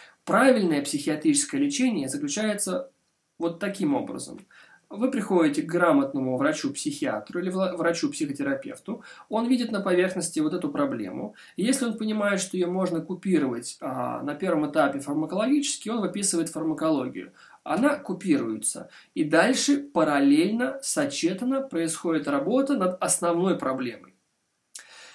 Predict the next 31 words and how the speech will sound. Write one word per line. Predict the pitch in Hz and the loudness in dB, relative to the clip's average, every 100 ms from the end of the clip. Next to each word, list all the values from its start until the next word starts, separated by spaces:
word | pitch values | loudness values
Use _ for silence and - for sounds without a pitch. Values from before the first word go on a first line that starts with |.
| - _ _ | -20 _ _
Ужас | 220 269 247 | 4 6 6
заключается | 226 202 190 220 214 190 | 0 -4 0 0 0 -4
в | |
том, | - 269 208 | -2 0 0
что | 170 - 160 | -2 -2 0
вот | 156 170 | 0 0
этой | 175 165 | 0 0
вот | 175 - | 0 -2
основной | 170 - 190 214 190 | -4 0 0 0 0
проблемой | - 160 - 240 277 151 151 | 0 -2 0 2 2 2 0
не, | 151 220 - - _ - | 0 0 -2 -10 _ -8
основной | 170 156 160 190 196 208 170 | -4 0 0 0 0 2 2
работы | 160 160 196 165 147 | 2 2 2 2 0
над | 139 | -2
основной | 139 160 170 | -2 -2 -2
проблемой | 165 160 180 277 175 - _ _ _ | 0 -2 2 2 2 -2 _ _ _
не | 143 139 196 | -4 -2 0
делается. | 202 240 147 117 90 - - - - - _ | 2 4 4 2 -2 -6 -8 -16 -20 -20 _
Человеку | - 233 214 | -6 -4 -2
просто | 214 190 170 | 0 0 2
даётся | 156 143 143 - | 2 2 2 0
таблетка, | 156 170 285 302 269 269 - - | -2 2 0 0 -2 -4 -8 -4
он | 180 180 | -2 -2
купирует | 220 185 - 165 143 143 | -4 -2 2 4 2 2
некоторые | 165 165 - 156 | 0 -2 -2 -2
проблемы | 151 190 233 294 254 | 0 0 2 4 4
на, | 175 160 - | 4 2 0
на | 156 156 | 0 0
время | 202 247 | 2 0
приёма | - 147 180 175 | 0 0 2 -2
препарата. | 143 139 139 104 - - | -6 -2 -2 -2 -6 -14